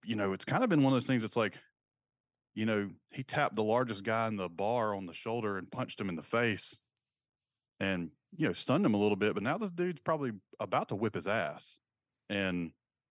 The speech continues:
you know, that's kind of the analogy that I look at is, was it really worth picking the fight in the end? And I think the answer is gonna be no. I think they're gonna really regret. And, you know, and I wonder if he, if they look at future staff members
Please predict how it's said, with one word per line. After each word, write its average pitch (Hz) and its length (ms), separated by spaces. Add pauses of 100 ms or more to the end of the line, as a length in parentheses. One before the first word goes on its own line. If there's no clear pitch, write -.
you 92 120
know, 82 240 (400)
that's 117 200
kind 165 180
of 117 80
the 98 120
analogy 92 420
that 87 100
I 87 80
look 87 240
at 92 180
is, 82 260 (640)
was 110 180
it 110 80
really 120 300
worth 110 420
picking 120 340
the 82 60
fight 95 440
in 95 160
the 90 180
end? 85 180
And - 20
I 92 100
think 104 220
the 92 80
answer 110 180
is 78 80
gonna 87 140
be 85 300 (680)
no. 87 400
I 92 100
think 98 160
they're 95 100
gonna 87 340
really 101 280
regret. 90 600 (800)
And, 127 100
you 170 80
know, 151 40
and 135 100
I - 40
wonder 139 280
if 113 100
he, 127 140
if 101 200
they 107 140
look 113 260
at - 140
future 113 320
staff 123 340
members 101 400